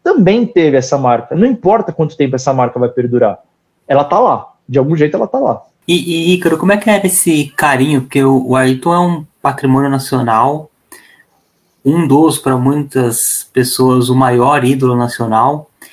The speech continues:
Speaker 2: e aí eu imagino que tenha que ter um cuidado especial, de um carinho especial, de um olhar especial, pra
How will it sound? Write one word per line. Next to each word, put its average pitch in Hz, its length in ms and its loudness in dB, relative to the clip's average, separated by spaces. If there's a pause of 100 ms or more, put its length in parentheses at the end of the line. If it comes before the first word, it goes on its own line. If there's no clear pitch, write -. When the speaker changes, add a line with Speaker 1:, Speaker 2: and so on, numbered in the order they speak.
(280)
Speaker 2:
e 131 80 0
aí 127 80 2
eu 135 100 4
imagino 147 420 0
que 151 160 -10
tenha 147 480 -4 (360)
que 135 340 -8
ter 151 80 -2
um 151 160 0
cuidado 143 800 0
especial, 131 920 -2 (360)
de 120 100 -4
um 127 160 0
carinho 135 480 0
especial, 123 800 0
de 120 80 -4
um 123 100 -2
olhar 127 440 0
especial, 123 720 -2
pra 120 180 -6